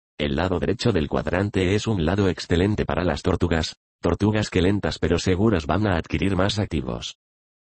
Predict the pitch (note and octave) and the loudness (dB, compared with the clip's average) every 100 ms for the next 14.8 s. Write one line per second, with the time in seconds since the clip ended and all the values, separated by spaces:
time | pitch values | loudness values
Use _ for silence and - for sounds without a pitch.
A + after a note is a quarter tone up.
0 | _ - C#3 G#2+ A#2 A2 F#2+ G2 G#2 G2+ | _ -4 0 0 0 0 0 0 0 0
1 | E2 D2+ C#2 F#2+ G#2+ A2+ - _ D#2+ D2+ | 0 0 0 0 0 -2 -4 _ -2 0
2 | D#2 E2+ G#2 E2 C#2 D2 C2+ F2+ - E2 | 0 2 0 0 0 0 0 -2 0 0
3 | D#2+ G#2 G#2 E2+ G#2+ A2+ A2 - D#2 E2 | 0 2 2 2 2 2 0 0 0 0
4 | G2+ B2+ G#2+ G2+ A#2 A2+ F2 C#2+ D#2 D2+ | 0 0 0 2 2 2 2 2 2 0
5 | C#2+ E2 D2 F2+ A2 C#2+ D2 E2 D2+ E2 | 0 0 0 0 0 0 0 0 0 0
6 | G2 A#2+ - _ - - E2 F2 F#2 - | 0 -2 -2 _ -14 -4 0 2 2 0
7 | E2+ G#2+ G#2 D#2+ D2+ D2 E2+ D2+ C#2 D#2 | 0 0 0 0 0 0 0 0 0 2
8 | G#2+ F#2 E2 G2+ B2 B2 G2 C#2+ D2 G#2 | 2 2 2 2 0 0 0 0 0 0
9 | F#2+ - G#2 G#2+ - G#2+ - _ _ D2+ | 0 -2 -2 0 0 -2 -4 _ _ -2
10 | C#2+ G2+ G#2+ D#2+ F2 G#2+ F2 D#2+ D#2+ - | 0 2 2 2 2 2 2 0 0 -2
11 | - - D#2 D#2 - C#2+ C#2+ E2+ - D#2+ | -2 -2 0 -2 -2 -2 0 -2 -4 -2
12 | D2 - C#2+ D#2 F#2 - G#2 F2+ D2+ F2 | -2 -2 -2 -2 -2 0 0 2 0 0
13 | G#2 G2+ G2+ F2 D2+ B1 - G#2 G#2 G2+ | -2 0 0 0 -2 -4 -2 0 2 2
14 | D#2 D2+ - F2+ C#2 B1 - | 0 0 0 0 0 -4 -8